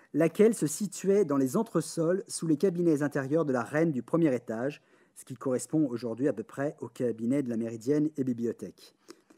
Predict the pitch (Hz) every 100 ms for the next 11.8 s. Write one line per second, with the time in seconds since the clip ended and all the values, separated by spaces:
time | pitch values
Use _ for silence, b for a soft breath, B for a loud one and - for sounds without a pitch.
0 | b b b b b b b b _ _
1 | _ _ _ _ - 233 214 175 175 190
2 | - 143 127 117 151 147 202 240 220 127
3 | 135 262 - 202 165 180 175 135 135 -
4 | 160 143 147 131 127 - 160 151 139 120
5 | 113 110 - 110 113 - 202 233 143 -
6 | 135 127 - 139 131 117 113 113 107 110
7 | 131 220 269 _ _ _ _ _ _ _
8 | - 156 202 208 220 170 - 190 233 -
9 | _ 139 143 135 165 170 196 214 143 156
10 | 156 - 165 135 160 143 123 156 185 -
11 | 160 160 160 - 175 139 - 190